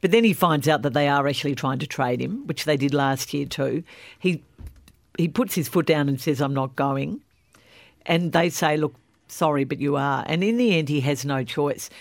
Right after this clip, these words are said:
So they're telling everyone he can't cope without his wife and child, that we're doing it out of care, but they'll trade him anywhere, including the Western Bulldogs, who've now taken him. So he's still not going to be up in Queensland.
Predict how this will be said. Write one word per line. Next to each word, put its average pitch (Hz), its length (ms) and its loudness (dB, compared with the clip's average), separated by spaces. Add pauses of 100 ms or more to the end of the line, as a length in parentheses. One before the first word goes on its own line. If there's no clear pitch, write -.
So - 140 -2
they're 226 180 4
telling 190 320 0
everyone 151 300 0
he 170 180 2
can't 151 320 -2 (140)
cope 156 220 -2
without 143 240 0
his 123 120 -4
wife 139 280 0
and 143 120 -4
child, 135 540 -2 (380)
that 180 180 2
we're 160 140 4
doing 185 260 2
it 160 80 2
out 147 160 2
of 123 140 -6
care, 156 320 2
but 165 260 -2 (500)
they'll 202 160 4
trade 175 280 2
him 139 100 0
anywhere, 147 480 0
including 143 720 -2 (100)
the 143 80 -4
Western 143 380 -2
Bulldogs, 135 440 -2
who've 131 140 -8
now 139 160 -4
taken 135 380 -4
him. 113 120 -10
So 160 200 0
he's 165 120 2
still 262 280 0
not 190 160 2
going 147 160 2
to 135 40 0
be 139 140 0
up 139 140 -2
in 131 100 -4
Queensland. 135 800 -8